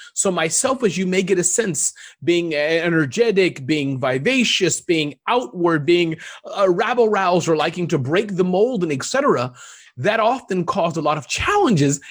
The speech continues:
in the role that I had there. So while the U N, the United Nations, was a great organization, and I learned quite a bit. Let me focus on the positive as well, but you stop me anytime if I'm going too long here. But I, I think the positive side was learning diplomacy from a distance. I wasn't a diplomat,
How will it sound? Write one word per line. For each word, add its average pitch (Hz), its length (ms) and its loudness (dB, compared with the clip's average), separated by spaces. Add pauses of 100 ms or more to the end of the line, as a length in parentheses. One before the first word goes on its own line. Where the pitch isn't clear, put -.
(160)
in 220 200 2
the 185 100 4
role 160 260 4
that 139 140 -2
I 127 80 0
had 131 280 -4
there. 131 320 0 (260)
So 175 360 2
while 170 160 2
the 156 80 -2
U 202 320 4
N, 254 200 2
the 220 60 -2
United 165 380 -2
Nations, 180 280 -2
was 143 80 -6
a 143 40 2
great 165 220 2
organization, 190 720 0 (280)
and 170 80 -2
I 175 120 0
learned 277 340 2
quite 254 180 0
a 247 60 -2
bit. 196 160 2
Let 170 80 -2
me 262 100 -2
focus 208 280 -2
on 170 60 -4
the 143 60 -4
positive 160 380 0
as 123 140 -2
well, 156 200 2
but 131 140 -4 (200)
you 180 120 2
stop 180 300 -2
me 165 80 2
anytime 160 480 -2
if 139 100 -4
I'm 131 100 -2
going 147 220 0
too 151 140 -2
long 208 240 0
here. 135 160 0
But 127 100 -4
I, 147 160 0 (260)
I 165 100 0
think 190 200 -2
the 180 80 -2
positive 226 460 -2
side 180 240 -2
was 151 260 0 (240)
learning 196 440 2 (180)
diplomacy 233 640 0
from 220 180 0
a 196 40 4
distance. - 680 -6
I 135 80 0
wasn't 165 240 2
a 165 40 2
diplomat, 160 520 0